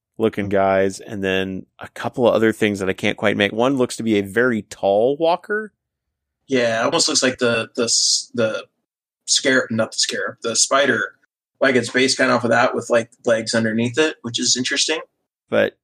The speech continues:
Speaker 1: yeah, so, and again, this is pure speculation on whether this is box set, but the co-,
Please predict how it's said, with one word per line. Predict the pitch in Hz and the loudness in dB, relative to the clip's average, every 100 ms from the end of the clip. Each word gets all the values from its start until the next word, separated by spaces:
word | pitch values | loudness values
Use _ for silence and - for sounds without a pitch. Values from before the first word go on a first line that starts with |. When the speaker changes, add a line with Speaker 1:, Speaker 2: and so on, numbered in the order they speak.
| - | -10
Speaker 1:
yeah, | 139 139 135 98 | -2 2 4 2
so, | - - 120 113 107 104 104 90 _ _ _ - - 180 | 0 0 2 4 4 4 2 -2 _ _ _ -14 -6 0
and | 165 | 2
again, | 160 135 123 | 4 2 2
this | 147 | 0
is | 165 123 - | 0 0 -6
pure | - 175 175 156 | -10 -2 2 2
speculation | 139 - 139 135 127 - | 0 -2 0 2 2 2
on | 117 113 | -2 2
whether | 113 110 | 2 2
this | 104 - | -2 -6
is | 101 | -4
box | 104 107 | 0 0
set, | - 170 | 0 -4
but | - | -2
the | - | -4
co-, | - 196 | -2 -2